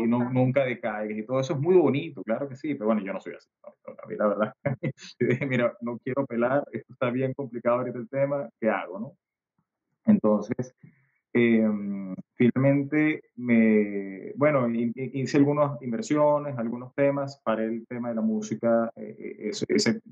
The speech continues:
Speaker 1: durante dos años, digamos, de, me devolví a Venezuela.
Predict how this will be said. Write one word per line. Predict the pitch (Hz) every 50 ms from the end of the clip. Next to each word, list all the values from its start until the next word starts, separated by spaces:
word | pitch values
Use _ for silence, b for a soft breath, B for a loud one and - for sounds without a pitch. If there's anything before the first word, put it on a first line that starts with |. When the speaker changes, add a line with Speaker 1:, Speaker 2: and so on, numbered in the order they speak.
| - _ _ _ _
Speaker 1:
durante | - 117 113 110 107 -
dos | 107 110 110 -
años, | 117 113 113 117 113
digamos, | 110 107 110 113 - - - _ _ _ _ _ _ _ _ _ _ _ _
de, | - 107 110 107 107 107 104 101 101 101
me | 104 107
devolví | 107 104 104 107 110
a | 113
Venezuela. | 113 117 113 - 123 123 123 123 139 139 139 -